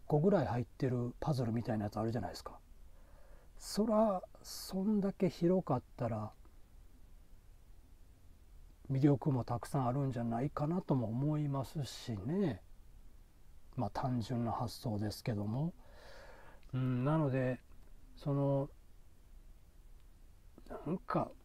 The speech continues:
ブランド、ブランドってなんか、魅力度とは地域のブランド力。ブランド総合研究所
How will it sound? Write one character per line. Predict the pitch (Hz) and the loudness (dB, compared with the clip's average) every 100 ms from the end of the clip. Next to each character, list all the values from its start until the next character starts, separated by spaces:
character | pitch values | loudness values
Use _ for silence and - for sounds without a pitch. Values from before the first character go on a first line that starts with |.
| - - - - - - - - - - - - - - - | -18 -18 -18 -18 -20 -20 -20 -20 -20 -20 -20 -20 -20 -20 -6
ブ | 110 120 | -2 0
ラ | 139 143 | 0 -2
ン | 156 170 | -2 4
ド、 | 175 175 - - - - - - - - - - - - - - - - - - - - - - - | 6 6 4 -10 -20 -20 -20 -20 -18 -18 -20 -20 -20 -18 -18 -18 -18 -20 -20 -20 -18 -18 -18 -18 -10
ブ | 110 | -6
ラ | - 123 | -2 0
ン | 135 | 0
ド | 135 165 | 0 -2
っ | |
て | - - | 2 0
な | 120 - | 0 -4
ん | 147 | -4
か、 | - 107 101 - - - - - - - - - - - - - - - | 0 0 -2 -8 -18 -18 -18 -18 -20 -18 -20 -20 -20 -20 -20 -20 -10 0
魅 | 127 | 4
力 | 135 131 151 | 6 4 2
度 | 113 | 2
と | 110 | 2
は | 101 - | 2 2
地 | - 127 | 0 0
域 | - | 2
の | 107 | -2
ブ | 98 135 | 0 0
ラ | - | 2
ン | 139 | 2
ド | 120 | 0
力。 | - - - - - - - - - - - - - | -2 -6 -16 -20 -18 -18 -16 -16 -18 -18 -14 -14 -4
ブ | 139 143 | 2 4
ラ | 135 135 | 6 6
ン | 135 131 131 123 - - - - - - - - | 4 2 2 -2 -6 -18 -18 -18 -18 -18 -20 -6
ド | - 135 | 0 0
総 | - 139 | 2 2
合 | 113 117 117 113 107 - - | 2 4 4 4 0 -6 -4
研 | 131 110 110 - - | 0 0 -2 -8 -4
究 | - 107 104 | 0 2 2
所 | 107 107 | 2 0